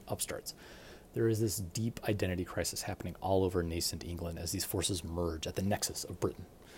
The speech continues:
uh, and Arthur and Merlin himself. Is there a magic system in these pages? Perhaps.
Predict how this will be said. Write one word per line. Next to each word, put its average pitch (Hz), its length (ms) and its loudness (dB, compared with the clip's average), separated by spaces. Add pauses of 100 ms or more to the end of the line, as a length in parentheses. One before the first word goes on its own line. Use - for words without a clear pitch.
(580)
uh, 85 320 2
and 92 220 0
Arthur 80 500 4
and 87 220 -2
Merlin 110 340 10
himself. - 400 -4 (840)
Is 104 140 4
there 107 120 8
a 98 60 8
magic 113 320 8
system - 320 2
in 110 60 8
these 110 120 4
pages? 110 340 4
Perhaps. - 520 -4